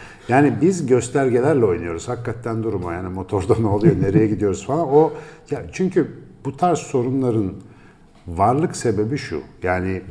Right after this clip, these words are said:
hepsini genellemeyeyim ama ruhsal sorunlar diyelim genel olarak. Bu arada tekrar şimdi bizi izleyenler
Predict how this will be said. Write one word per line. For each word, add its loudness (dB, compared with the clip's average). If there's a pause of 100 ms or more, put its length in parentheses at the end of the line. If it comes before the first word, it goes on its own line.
(220)
hepsini 2
genellemeyeyim 4
ama 0
ruhsal -2
sorunlar -2
diyelim -4
genel -8
olarak. -8 (500)
Bu 0
arada 0
tekrar -4
şimdi -6
bizi -6
izleyenler -4